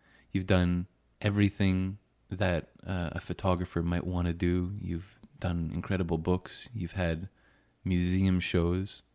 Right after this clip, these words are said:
but you've also spent so much time giving back. It started off with blogging, these popsicles that you did a couple years ago,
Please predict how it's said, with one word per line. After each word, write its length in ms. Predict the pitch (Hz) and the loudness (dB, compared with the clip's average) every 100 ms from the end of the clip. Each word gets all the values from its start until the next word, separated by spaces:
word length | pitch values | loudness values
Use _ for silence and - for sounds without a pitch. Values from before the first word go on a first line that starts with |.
| - | -4
but 120 | 120 | 0
you've 180 | 117 110 | 2 0
also 260 | 113 - 151 | -2 -2 -2
spent 400 | - 113 113 - | -2 -2 -2 -4
so 240 | - 117 | 0 4
much 320 | 117 110 - | 4 2 -4
time 480 | - 110 104 98 95 | -8 -2 0 2 0
giving 320 | 95 87 87 | 0 0 0
back. 460 | 85 85 82 - - _ _ _ _ _ - | 0 -2 -4 -10 -20 _ _ _ _ _ -8
It 100 | - | -4
started 340 | - 104 101 | 2 4 6
off 180 | 95 98 | 4 2
with 160 | 85 | -2
blogging, 720 | 87 90 92 92 92 90 90 98 _ _ _ _ - - _ _ _ _ _ _ - 104 | 0 4 4 4 2 2 0 -4 _ _ _ _ -20 -20 _ _ _ _ _ _ -20 -10
these 160 | 90 | -8
popsicles 760 | - - 101 - 98 - 95 - | -6 -2 0 0 -2 0 0 0
that 60 | |
you 60 | 90 | -2
did 120 | 87 | -2
a 40 | 87 | -2
couple 240 | 101 90 | -2 0
years 300 | 92 92 87 | 2 2 0
ago, 400 | 87 90 90 | 0 0 0